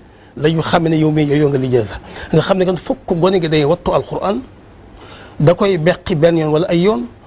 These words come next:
wàññi ko bind ko muy ab kaamil boo xam du ko xool, du ko geestu ba mu sotti.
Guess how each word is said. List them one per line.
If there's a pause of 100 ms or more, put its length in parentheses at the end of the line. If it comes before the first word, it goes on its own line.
(280)
wàññi
ko
bind
ko
muy
ab
kaamil
boo
xam
du
ko
xool,
du
ko
geestu
ba
mu
sotti.